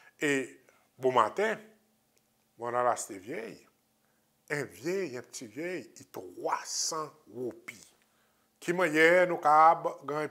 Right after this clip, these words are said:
pozitivite? Letan sa ap baza a dye, li bezwen se tou son fri ek legim. Akoz se se lwen an pale a zan pwaste ki pozitivite pran nan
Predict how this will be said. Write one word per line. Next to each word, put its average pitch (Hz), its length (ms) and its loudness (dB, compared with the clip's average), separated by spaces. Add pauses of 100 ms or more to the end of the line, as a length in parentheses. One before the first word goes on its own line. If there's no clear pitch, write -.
pozitivite? 147 800 -6 (680)
Letan 143 380 -2
sa 165 160 2
ap 151 100 -16
baza 147 400 8
a 131 80 6
dye, 170 380 -2 (100)
li 156 160 -12
bezwen 147 400 -4
se 139 160 -8 (160)
tou 170 160 -8
son 151 240 -10
fri 165 380 -10 (100)
ek 151 240 -10
legim. 165 460 -6 (720)
Akoz 156 300 0
se 160 100 -6
se 160 160 -2
lwen 147 160 4
an 151 120 0
pale 151 200 6
a 135 160 8
zan 151 300 -6
pwaste 170 460 0 (1080)
ki 208 160 -4
pozitivite 185 960 0
pran 165 300 -2
nan 180 240 -6